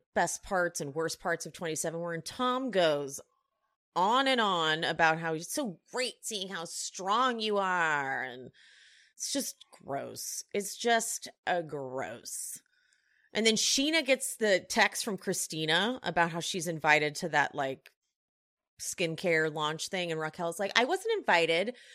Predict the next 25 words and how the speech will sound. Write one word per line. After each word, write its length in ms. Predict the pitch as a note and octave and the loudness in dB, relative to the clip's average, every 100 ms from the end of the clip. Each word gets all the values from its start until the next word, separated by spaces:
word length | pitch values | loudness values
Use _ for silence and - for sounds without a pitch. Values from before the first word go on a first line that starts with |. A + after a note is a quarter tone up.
| - | -16
So 200 | - E4+ | -2 0
Schwartz 440 | D#4+ - C#4 C#4+ D4 | 2 2 2 0 -2
is 140 | C4 | 0
like, 220 | B3+ A#3 G3+ | 4 4 4
"You 100 | B3+ | 4
wanna 180 | B3+ | 4
be 100 | B3 | 4
my 160 | B3+ A#3 | 2 2
date?" 560 | F3+ G3+ F#3 A#3+ D4+ - _ _ _ _ _ _ _ _ _ _ _ _ | 4 6 6 2 -2 -6 _ _ _ _ _ _ _ _ _ _ _ _
We're 120 | B3+ | -4
still 180 | B3+ E4+ | 0 0
doing 240 | C4+ D#4 | 0 0
this? 380 | F4+ G#4 G4 - | 2 2 0 -2
We're 80 | B3+ | -2
still 480 | - C4+ C4+ C4+ A#3+ | 2 4 4 4 2
making 420 | B3 B3 C4 B3 | -2 0 -2 0
the 100 | B3 | 0
jokes? 540 | A3 B3 C#4+ - - | 2 2 0 -4 -6
We're 80 | B3 | -4
still, 840 | A#3+ - B3 A#3 A#3 A#3 A#3 A#3 A3 | -4 0 2 2 0 0 -2 -4 -6
we're 120 | - | -8
s-, 240 | A3+ - - - | -6 -8 -10 -10
okay, 380 | A3+ - G#3 G#3 _ _ | -8 -6 -6 -6 _ _
cool, 360 | - G#3+ C#3+ - _ _ | -6 -4 -4 -8 _ _
cool. 340 | D#4+ G3 - | 0 0 -2